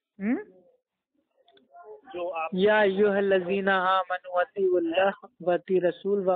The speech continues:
Speaker 1: उलिल अम्रि मिनकुम।
Speaker 2: मतलब
Speaker 1: अब यहाँ पे लोग इतनी आयत पढ़ते हैं और कहते हैं कि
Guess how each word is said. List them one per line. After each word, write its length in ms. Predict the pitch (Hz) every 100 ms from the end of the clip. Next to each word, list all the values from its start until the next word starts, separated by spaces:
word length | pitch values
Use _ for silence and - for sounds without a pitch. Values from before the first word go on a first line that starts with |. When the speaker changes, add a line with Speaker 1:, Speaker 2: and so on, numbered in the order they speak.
| 175
Speaker 1:
उलिल 260 | 180 185 185
अम्रि 260 | 180 180 175
मिनकुम। 440 | 175 175 - 160
Speaker 2:
मतलब 1120 | 151 _ _ _ _ - _ _ _ 170 180 196
Speaker 1:
अब 140 | 190
यहाँ 300 | 180 180 220 214
पे 140 | 226 240 - _ _ -
लोग 260 | 190 214 208
इतनी 340 | 196 196 220 226
आयत 300 | 196 208 -
पढ़ते 300 | 190 185 196
हैं 200 | 208 247
और 180 | 202 196
कहते 320 | 196 190 214
हैं 140 | 220 208
कि 160 | 220